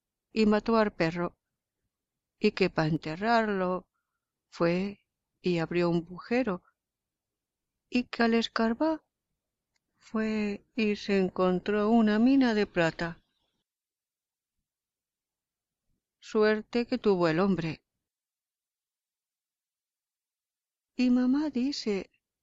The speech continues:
que ña Macaela, la de la posá, remendando una pared de su casa, trompezó con una orsa de manteca toíta llena de tumbagas, y de zarcillos,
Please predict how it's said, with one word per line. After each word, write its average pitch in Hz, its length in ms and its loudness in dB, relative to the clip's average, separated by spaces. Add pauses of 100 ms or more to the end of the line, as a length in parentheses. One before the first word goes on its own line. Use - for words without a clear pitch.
que 202 200 0
ña 202 280 2
Macaela, 262 680 0 (540)
la 202 180 4
de 196 120 2
la 190 120 2
posá, 294 480 0 (880)
remendando 185 840 2
una 202 240 2
pared 214 340 0
de 214 120 4
su 233 180 0
casa, 285 500 0 (720)
trompezó 269 880 -6
con 202 240 -2
una 202 340 0
orsa 208 380 -2
de 190 100 0
manteca 190 920 -2 (680)
toíta 254 560 -4
llena 247 360 4
de 226 80 0
tumbagas, 170 760 -4 (840)
y 190 100 0
de 165 140 -4
zarcillos, 185 1080 -4